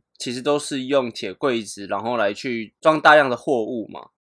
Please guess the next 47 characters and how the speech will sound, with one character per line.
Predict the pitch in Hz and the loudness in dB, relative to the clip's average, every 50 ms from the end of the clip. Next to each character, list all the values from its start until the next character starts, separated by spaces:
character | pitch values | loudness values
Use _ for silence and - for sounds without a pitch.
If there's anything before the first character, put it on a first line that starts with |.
| _ | _
这 | - 160 | -6 -6
种 | 151 - 131 107 101 | -4 -2 -4 -4 -4
货 | - - - 160 139 120 | -6 -2 2 2 2 2
柜 | - - 156 135 127 | 0 0 0 0 0
用 | 127 139 127 117 | 0 -2 -2 -2
的 | 113 | -4
柜 | 110 - 139 127 113 104 | -6 -4 -4 -2 -2 -4
子， | - - - - - - | -6 -8 -16 -20 -20 -16
制 | - - 160 139 | -10 -8 -2 4
造 | 160 147 139 | 6 6 6
地 | 135 - 143 127 | 4 2 -4 -4
都 | 117 127 | -4 -6
是 | 123 123 107 | -6 -4 -2
在 | 131 123 | -2 -2
中 | 113 - - 104 101 110 107 | -2 -2 -6 -6 -6 -6 -10
国， | - - - 55 - - _ _ _ _ _ _ _ _ | -10 -12 -14 -14 -16 -16 _ _ _ _ _ _ _ _
但 | - 220 214 202 | 2 4 4 4
是 | 180 208 202 185 | 4 2 2 2
中 | - 202 202 214 | 4 2 0 0
国 | 185 185 156 143 | 0 0 0 0
工 | - 160 156 165 170 | 2 2 0 0 0
厂 | - 165 123 107 | 0 -2 -2 -2
因 | 139 143 | 0 0
为 | 147 151 | 0 -2
疫 | - 160 147 123 | -2 -4 -6 -6
情 | 110 - - 110 104 | -6 -8 -10 -10 -10
的 | 101 104 | -10 -4
关 | - 117 110 110 117 113 | -2 -2 -2 -2 -2 -6
系， | - - 107 104 110 110 | -6 -6 -6 -6 -8 -8
所 | 104 - - - - - 139 | -10 -12 -12 -12 -8 -6 -4
以 | 127 127 | -2 0
他 | 135 139 | 0 0
们 | 135 123 | 0 -2
其 | 110 - 113 104 | -6 -8 -10 -10
实 | 110 | -10
复 | 117 - - 180 156 131 117 | -12 -10 -4 -2 -2 -2 -2
工 | - - 131 123 123 123 | -2 -2 -2 -2 -2 -4
状 | 117 - 135 110 101 95 | -2 -2 -2 -2 -2 -6
况 | - - 120 104 87 - | -4 -4 -4 -4 -4 -8
还 | - 110 | -8 -6
没 | 127 | -4
有 | 131 120 | -4 -2
到 | 110 123 120 | 0 0 0
百 | - 104 95 95 | 0 0 -4 -4
分 | 104 98 | -6 -10
之 | 98 107 | -10 -12
百。 | - _ - - - - _ | -14 _ -8 -8 -8 -8 _